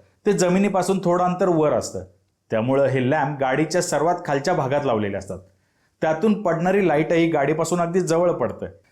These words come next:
त्यामुळं रस्त्यावर धुकं असताना हेडलाईट बंद करून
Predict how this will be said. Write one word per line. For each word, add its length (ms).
त्यामुळं 320
रस्त्यावर 380
धुकं 300
असताना 420
हेडलाईट 420
बंद 300
करून 420